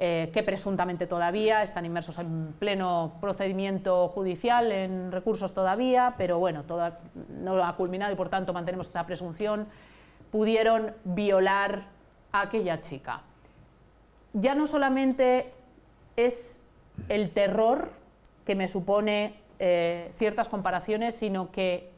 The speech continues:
en una institución pública como es un ayuntamiento se permita colgar esto. Y no sé si me parece todavía más grave que la sociedad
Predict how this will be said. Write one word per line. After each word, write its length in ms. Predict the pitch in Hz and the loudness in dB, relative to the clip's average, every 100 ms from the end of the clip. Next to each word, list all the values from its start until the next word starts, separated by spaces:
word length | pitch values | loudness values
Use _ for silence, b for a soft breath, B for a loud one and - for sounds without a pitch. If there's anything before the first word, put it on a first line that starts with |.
| - | -6
en 100 | 202 | -2
una 140 | 254 | 2
institución 540 | 285 254 214 190 220 202 | 0 0 -4 0 -2 0
pública 440 | 220 202 180 165 | 0 0 0 0
como 160 | 170 190 | -2 -4
es 100 | 190 | -4
un 120 | 208 | -4
ayuntamiento 880 | 180 214 202 170 180 170 160 160 - - _ b b b b b - | -4 -4 -4 -4 -4 -4 -6 -8 -12 -18 _ b b b b b -6
se 180 | - | -4
permita 540 | 240 202 202 202 214 202 | 0 -2 -2 -2 -2 -2
colgar 320 | 165 170 165 | -2 0 -2
esto. 320 | - - - - - - - | -4 -10 -16 -20 -20 -20 -6
Y 80 | 226 | 0
no 100 | 254 | 0
sé 120 | 311 | 2
si 100 | 269 | 0
me 100 | 247 | 0
parece 320 | 240 247 247 | 0 -2 -2
todavía 480 | 190 185 185 208 220 | -2 0 2 0 0
más 180 | 208 240 | -2 -2
grave 360 | 202 185 190 214 - - - - b b - | 0 0 -2 -10 -20 -20 -20 -20 b b -4
que 140 | 247 240 | 0 2
la 280 | 240 247 - - - - | 2 2 -4 -18 -20 -8
sociedad 520 | - 269 208 170 | -2 0 2 2